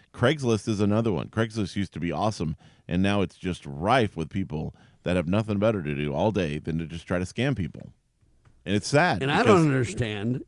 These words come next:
Speaker 2: and I don't understand about that, because if you're gonna work that hard to scam somebody, why not just do a real job that doesn't put
Speaker 1: I
Speaker 2: yourself
Speaker 1: know.
Speaker 2: in jeopardy? I mean, I don't understand it.
Speaker 1: You'd think. But, you know, maybe there's not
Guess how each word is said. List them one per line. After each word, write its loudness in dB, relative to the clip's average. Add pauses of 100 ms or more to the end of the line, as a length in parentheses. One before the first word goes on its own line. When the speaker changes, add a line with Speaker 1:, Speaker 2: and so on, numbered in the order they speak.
Speaker 2:
and -2
I 6
don't 6
understand 2
about -2
that, -4
because 0
if -4
you're -2
gonna 2
work 4
that -2
hard 2
to 0
scam -2
somebody, 2 (280)
why 0
not 0
just 0
do 6
a 4
real 2
job -2
that -10
doesn't 0 (320)
put -2
Speaker 1:
I -6
Speaker 2:
yourself 2
Speaker 1:
know. -4
Speaker 2:
in -4
jeopardy? -6
I -12
mean, -10
I -4
don't -2
understand -4
it. -16 (640)
Speaker 1:
You'd -6
think. -2 (640)
But, 2
you 2
know, 2
maybe 2
there's 0
not 0